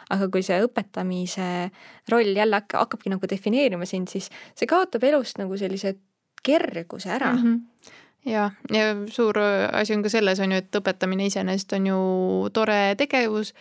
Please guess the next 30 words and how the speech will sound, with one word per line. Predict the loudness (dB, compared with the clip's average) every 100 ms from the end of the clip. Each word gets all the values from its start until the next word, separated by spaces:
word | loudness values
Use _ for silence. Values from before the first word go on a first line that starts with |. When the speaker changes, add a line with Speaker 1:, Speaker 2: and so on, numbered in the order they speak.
| -20 -20 -10 -4
Speaker 2:
aga | -2 0
see, | 0 0
et | -2
kuidas | -2 0 0 -2
seda | 0 0
teha, | 0 0 -2
et | -2 -2 0
just, | 0 -2
et | -2
ta | 0
oleks | 0 -2
see | 0 2 2 0
toetav | 0 0 0
ja | 0 2 2
edasiviiv, | 0 0 -2 -2 -2 -2 -2
et | -4
seda | -4 -2 0 0
on, | -2 -6 -14 -20 -20 -20 _ _
ongi | 0 0 0
nagu | -2 -2
hästi | -2 -4 -4 -2
raske | -2 -4 -4 -4 -4 -6
tegelikult | -6 -6 -6 -6 -8 -6
ju | -6 -4 -2
leida | -4 -4
seda | -8 -6
viisi. | -4 -4 -8 -12 _ -8
Speaker 1:
Mhm. | -4 -4 -8 _ _ -6
Ja | -4
ükskõik, | -4 -4 -4